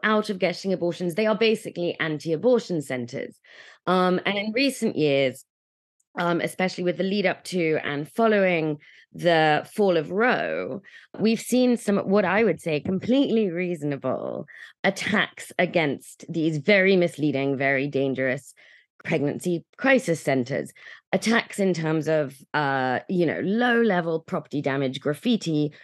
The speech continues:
drawing attention to the fact that these are not,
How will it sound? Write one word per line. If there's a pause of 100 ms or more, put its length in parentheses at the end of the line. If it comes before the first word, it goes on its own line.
(180)
drawing
attention (320)
to
the
fact (100)
that
these
are
not,